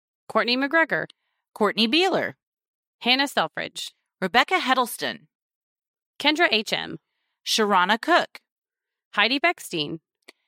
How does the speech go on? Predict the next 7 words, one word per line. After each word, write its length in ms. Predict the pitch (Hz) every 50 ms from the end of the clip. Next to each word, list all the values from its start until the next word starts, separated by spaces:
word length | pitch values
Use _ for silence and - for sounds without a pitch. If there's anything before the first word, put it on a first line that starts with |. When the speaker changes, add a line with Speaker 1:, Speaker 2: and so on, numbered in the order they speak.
| _ _ _ -
Speaker 2:
Jamie 400 | - - 214 226 262 311 339 349
B. 260 | 277 - 220 226 254 262
Sparklin. 720 | - - - - 196 190 196 - - 151 113 82 160 - 156 _ _ _ _ _ _ _ _ _ _ -
Speaker 1:
Naomi 360 | 226 247 277 320 339 349 359
Chadwick. 540 | - - 208 156 147 - - - - - - _ _ _ _ _ _ _ _ _ _ _ -
Speaker 2:
Lulu 340 | 165 185 196 214 240 269 285
Eska. 520 | 320 359 359 - - - 175 135 98 156